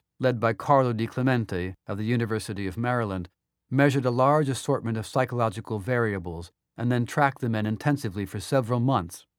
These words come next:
to test a variety of hypotheses, many of which didn't work out. But the researchers did isolate an important external factor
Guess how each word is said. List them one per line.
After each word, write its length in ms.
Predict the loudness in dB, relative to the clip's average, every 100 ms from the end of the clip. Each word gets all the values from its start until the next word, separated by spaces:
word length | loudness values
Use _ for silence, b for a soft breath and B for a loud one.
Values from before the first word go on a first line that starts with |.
| -10
to 80 |
test 300 | 0 0 2
a 60 | -2
variety 520 | 0 2 4 2 0
of 100 | -2
hypotheses, 760 | -4 0 -2 0 -8 -10 -12 -16 _ _ _ 0
many 260 | 2 4
of 80 | 4
which 200 | 0 -2
didn't 240 | -4 -4 -4
work 200 | -6 -4
out. 340 | -6 -6 -12 _ _ _ _ _ _ _ _ _ _ _ _ -6
But 120 | 0
the 80 | 2
researchers 520 | 2 2 0 2 2
did 200 | 2 2
isolate 480 | 2 0 0 -2 0
an 100 | -2
important 540 | -2 0 0 0 -4
external 500 | -6 -4 0 0 -2
factor 560 | 0 -2 -2 -4 -6